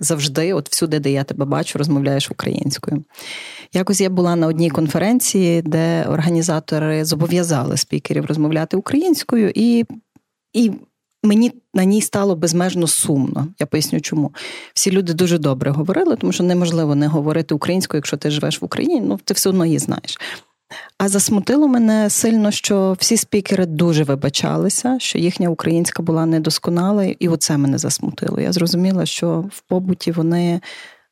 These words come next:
не перейшли на українську, не, не планували цього робити.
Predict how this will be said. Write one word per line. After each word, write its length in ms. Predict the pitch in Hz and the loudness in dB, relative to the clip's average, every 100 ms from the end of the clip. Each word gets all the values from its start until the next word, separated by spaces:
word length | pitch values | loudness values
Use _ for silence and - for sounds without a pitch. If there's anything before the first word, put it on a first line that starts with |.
| _ _ _ _ _ _ _ _ _ _ _ _ _ _ _ _ _ _ _ - | _ _ _ _ _ _ _ _ _ _ _ _ _ _ _ _ _ _ _ 0
не 240 | 185 165 | 2 2
перейшли 720 | 139 131 143 - - - - | 0 -2 -2 -2 -2 -2 -2
на 120 | - | -4
українську, 580 | - - - - - - | -8 -8 -8 -6 -8 -4
не, 180 | 143 135 - | -2 -2 -2
не 140 | 170 | -2
планували 520 | 156 156 156 147 135 - | 0 0 0 0 -2 -4
цього 240 | - 165 | -4 -4
робити. 400 | - - - - | -4 -6 -6 -10